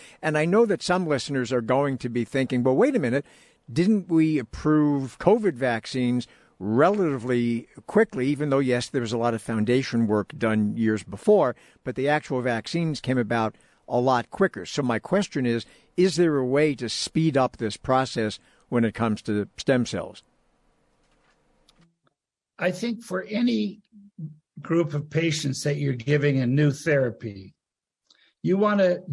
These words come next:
Speaker 2: do no harm. And so most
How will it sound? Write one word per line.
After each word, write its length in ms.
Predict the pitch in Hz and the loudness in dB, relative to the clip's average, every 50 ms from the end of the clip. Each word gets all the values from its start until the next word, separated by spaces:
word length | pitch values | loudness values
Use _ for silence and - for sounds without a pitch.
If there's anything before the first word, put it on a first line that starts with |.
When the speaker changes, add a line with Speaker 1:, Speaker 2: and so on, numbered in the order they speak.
| 117 104 | -8 0
Speaker 2:
do 260 | 110 160 175 175 170 | 4 4 6 6 6
no 360 | 165 151 143 143 139 135 127 | 6 6 6 6 6 4 4
harm. 580 | 117 117 139 135 120 107 98 85 73 73 78 - _ _ _ _ _ _ _ _ _ _ _ _ _ - | 0 0 -2 0 0 -2 -6 -8 -10 -14 -16 -18 _ _ _ _ _ _ _ _ _ _ _ _ _ -2
And 240 | 147 147 156 151 | 0 2 2 2
so 280 | 151 - - 156 156 156 | 0 0 0 0 0 2
most 420 | 151 165 180 202 220 208 - - | 0 0 2 0 0 0 -2 -8